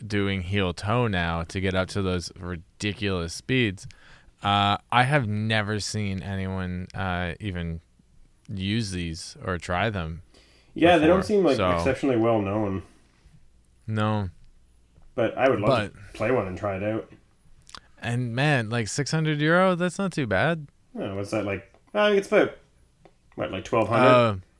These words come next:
Speaker 1: no, that's, yeah, it's six, uh, I think it's six hundred pounds. So yeah, it'd be about,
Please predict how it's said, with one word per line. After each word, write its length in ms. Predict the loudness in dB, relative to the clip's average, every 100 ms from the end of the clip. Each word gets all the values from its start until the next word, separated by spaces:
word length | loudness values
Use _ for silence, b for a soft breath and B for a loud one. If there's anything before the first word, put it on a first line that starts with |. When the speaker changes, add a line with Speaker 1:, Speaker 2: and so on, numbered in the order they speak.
| _ _ _ _ _ -10
Speaker 1:
no, 320 | -2 2 4
that's, 280 | 4 2 -2
yeah, 300 | 2 4 4
it's 100 | 2
six, 280 | 0 -2 0
uh, 460 | 2 4 4 4 0
I 40 |
think 180 | -2 0
it's 140 | -2
six 200 | -2 -4
hundred 300 | -2 -4 -4
pounds. 420 | -4 -2 -2 -4 -6
So 340 | -4 -2 -2
yeah, 320 | -2 0 0
it'd 120 | 0
be 140 | -2 -2
about, 400 | -2 -2 -2